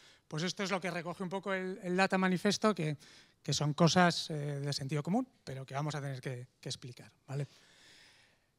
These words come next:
Eh, claro, eh, estamos en un contexto en el que, eh, toda esta tecnología nos obliga a pensar de otro modo. Tenemos un montón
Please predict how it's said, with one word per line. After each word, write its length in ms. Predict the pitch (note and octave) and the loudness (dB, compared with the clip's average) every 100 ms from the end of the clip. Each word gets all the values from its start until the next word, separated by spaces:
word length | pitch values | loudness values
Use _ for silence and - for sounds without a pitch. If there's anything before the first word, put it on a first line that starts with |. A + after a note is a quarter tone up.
| _ | _
Eh, 840 | F3 F3 E3+ E3+ E3+ E3+ F3 E3 _ | -2 0 2 2 2 0 -4 -6 _
claro, 300 | - G3 D3 C#3+ - | -4 -2 -4 -12 -20
eh, 400 | D#3 D#3 - _ - - _ | -20 -20 -20 _ -20 -20 _
estamos 360 | F3+ D#3+ E3+ G3 | -10 -4 -4 -2
en 80 | G#3 | -4
un 80 | G#3 | -6
contexto 680 | G#3 G3+ A#3 - A#3+ B3 | -8 -8 -10 -4 0 2
en 140 | F#3+ F3 | 2 0
el 160 | D3+ | 0
que, 600 | - D3+ D3+ C#3+ - E3 - | -2 -2 -2 -4 -10 -20 -18
eh, 200 | D3 C#3 _ _ _ | -18 -18 _ _ _
toda 260 | F3+ F#3 F#3 | 0 2 2
esta 160 | F#3 | -2
tecnología 720 | G3+ G#3 G#3 G3 G3+ A3 A#3 D4 _ | -6 -2 0 0 0 0 -2 -4 _
nos 240 | D#3+ D#3 - | -12 -10 -8
obliga 500 | D3 E3 F#3 G#3 A#3+ | -6 -2 0 0 -2
a 120 | E3+ D#3 | -10 -12
pensar 300 | D3 F3 F3+ | -10 -10 -10
de 60 | |
otro 180 | F3+ C#3+ | -12 -12
modo. 260 | F#3+ G3 C#3+ | -12 -12 -12
Tenemos 320 | C#3 D3 D#3+ | -16 -16 -14
un 120 | F#3 | -12
montón 480 | F3+ F3 G3+ G3 D#3 | -10 -10 -8 -8 -10